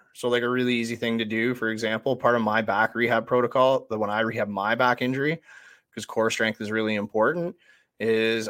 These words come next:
I actually, like, supersetted a core exercise between every exercise.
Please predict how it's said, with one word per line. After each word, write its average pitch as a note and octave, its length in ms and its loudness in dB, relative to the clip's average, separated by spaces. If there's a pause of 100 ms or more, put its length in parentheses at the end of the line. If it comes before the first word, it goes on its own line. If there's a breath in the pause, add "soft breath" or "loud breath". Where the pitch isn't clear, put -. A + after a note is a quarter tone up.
I A2+ 180 2
actually, A#2+ 540 2
like, G#2+ 220 2
supersetted A#2 680 -2
a A2 40 -2
core A#2 280 0
exercise G#2+ 540 -2
between G#2+ 320 -8
every G2+ 320 -4
exercise. F2 640 -8